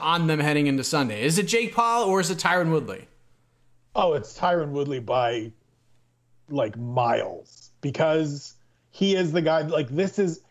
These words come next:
Speaker 2: this is the, well, he's the actual fighter. He's the athlete. He's the guy that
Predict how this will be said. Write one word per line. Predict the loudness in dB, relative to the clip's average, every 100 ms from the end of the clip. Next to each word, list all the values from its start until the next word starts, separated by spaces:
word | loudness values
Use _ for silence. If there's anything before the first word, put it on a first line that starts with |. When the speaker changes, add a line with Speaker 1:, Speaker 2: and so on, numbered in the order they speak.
| _ _
Speaker 2:
this | -2 -2 0
is | 0 2
the, | 2 2 0 -4 _
well, | -2 0
he's | 2 2 2
the | 2
actual | 2 0 -4 -8 -4
fighter. | -2 -2 -6 -16 _ _
He's | 0 2 2
the | 2
athlete. | 2 2 -2 -8 -14
He's | -4 0 2 2
the | 2
guy | 2 2
that | 0 -6